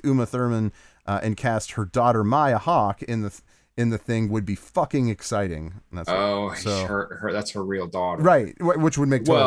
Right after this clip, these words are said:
Speaker 2: Well,
Speaker 1: sense.
Speaker 2: e-,
Speaker 1: Yeah.
Speaker 2: but this is Tarantino. Like, he's kinda like Kevin Smith, where the movies, though not, not necessarily together, they're kinda canon.
Speaker 1: Yeah.
Speaker 2: And they're kinda in the same universe. So he could make a movie with her daughter in it,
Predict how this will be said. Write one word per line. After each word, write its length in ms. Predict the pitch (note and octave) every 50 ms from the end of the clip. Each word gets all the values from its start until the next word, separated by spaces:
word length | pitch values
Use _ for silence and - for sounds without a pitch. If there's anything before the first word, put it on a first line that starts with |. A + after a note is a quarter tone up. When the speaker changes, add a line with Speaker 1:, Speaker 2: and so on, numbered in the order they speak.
| C3 C#3+
Speaker 2:
Well, 120 | E3 -
Speaker 1:
sense. 140 | - - B2+
Speaker 2:
e-, 180 | C#3+ C#3 C3 -
Speaker 1:
Yeah. 220 | - G#2 F2+ D#2+ -
Speaker 2:
but 360 | A#2 - - B2+ B2 A2 -
this 160 | D#3+ E3 -
is 100 | A#3 G#3+
Tarantino. 640 | - A3 G3+ F3+ E3 - - F#3+ F3 D3 A#2+ A2+ A2
Like, 340 | A2+ A2+ A2+ A2+ - - - -
he's 400 | C#3+ C3+ - - G3 G3+ G#3 G3+
kinda 300 | - - F#3+ F#3 F3+ F3
like 260 | E3 D#3 D3+ D3 C#3+
Kevin 260 | - D#3+ C#3+ B2+ B2+
Smith, 380 | B2 - - D3+ D3 C#3 - B2
where 160 | B2 A#2 A2+
the 140 | A2 A#2 A#2
movies, 540 | B2 C#3 D3 D3 C#3 C#3+ C3+ B2+ A#2 A#2 -
though 460 | C3 B2 B2 A#2+ A#2 A#2 A2 A2 A2 G#2
not, 340 | G#2+ A#2+ B2 B2 B2 - - _ _ _ _ _ _ _ _ _ _ _ -
not 280 | B2 C3 C3 A#2+ A2+
necessarily 920 | A#2 A#2 A#2 G#2+ - A2 - - A#2+ A#2 A#2 A#2+ A#2+ B2 B2 A#2+ A#2+ A#2 A2+
together, 540 | - - A#2 A#2+ A#2+ A#2+ A#2+ B2+ B2+ A#2+ A2
they're 180 | G#2+ G#2 G2
kinda 340 | - - - A#2 A#2 A#2+ A#2
canon. 540 | A#2+ - B2+ B2+ B2+ C3 C3 C3 C3+ C3+ C3+
Speaker 1:
Yeah. 300 | A2+ G#2+ G2+ F#2 D#2 C2 -
Speaker 2:
And 140 | G2+ G#2+ G#2+
they're 80 | A2 A2
kinda 200 | - B2+ B2+ B2+
in 80 | B2
the 40 | A#2+
same 240 | A2+ - C3+ B2 A#2+
universe. 360 | A#2 A#2+ B2 B2 C3+ B2 -
So 80 | - G#2+
he 120 | A2+ B2+
could 160 | B2 D3+ C3
make 360 | C3 C3 B2+ C3 C#3 C#3 - -
a 60 | - B2
movie 800 | B2 B2+ C#3 D#3 D#3 C#3 C3 C3 A#2+ A#2 A2+ A2+ A2 - - _ _ _
with 320 | G#2+ G#2 A#2 B2+ C3 C3 - - _
her 160 | C#3+ D3 D3
daughter 400 | C#3 C#3+ C#3+ C#3+ C#3+ C#3+ C#3 C#3+
in 140 | D#3 E3+ D#3
it, 180 | C3 C3 -